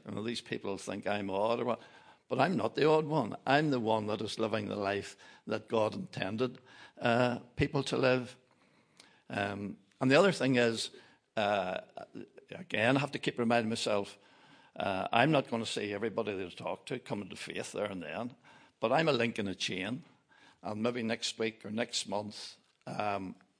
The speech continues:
someone else will pick up on something, and that person will work their way through what different people have said to them. Um, so t-, to, to remember that you're a link in the chain, and while you might say very, very little,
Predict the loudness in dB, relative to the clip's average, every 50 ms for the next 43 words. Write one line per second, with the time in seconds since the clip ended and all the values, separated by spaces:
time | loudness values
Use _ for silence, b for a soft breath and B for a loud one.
0 | -6 -2 0 0 2 2 2 2 0 0 0 0 -2 -2 -4 -6 -4 0 0 0
1 | 2 2 2 2 2 0 -2 -2 -2 -2 -2 -2 -4 -4 -6 -6 -4 -4 -4 -4
2 | -2 0 -2 -2 -2 -2 -2 0 0 0 -2 -4 -2 -2 -2 -2 -2 -4 -4 -6
3 | -6 -6 -4 -2 0 0 -2 -2 -4 -8 -10 -8 -6 -4 -4 -6 -6 -10 B B
4 | B B B B B B B -8 -8 -6 -6 -8 -8 -8 -6 -8 -8 -6 -6 -6
5 | -4 -6 -6 -6 -6 -6 -6 -6 -6 -4 -4 -4 -6 -6 -8 -6 -4 -4 -2 -2
6 | -4 -6 -8 -12 B B B B B B B B B B -6 -2 -2 -2 -2 -4
7 | -6 -8 -10 -12 b b b -2 -2 -2 -2 -4 -10 -10 -10 -10 -8 -4 0 2
8 | 2 4 2 2 0 -4 -4 0 0 2 2 2 2 0 0 0 0 0 2 2
9 | 0 0 -2 -2 -2 -2 0 -2 -2 -4 -6 -6 -6 -6 -6 -6 -6 -4 -2 -2
10 | -2 -2 -2 -2 -4 -6 -4 -2 -2 -2 -2 -4 -4 -4 -4 -4 -4 -4 -4 -4
11 | -4 -4 -4 -4 -4 -2 -2 -2 -4 -4 -6 -6 -2 2 4 6 8 8 8 8
12 | 6 4 4 2 2 2 2 0 2 2 2 0 -2 -4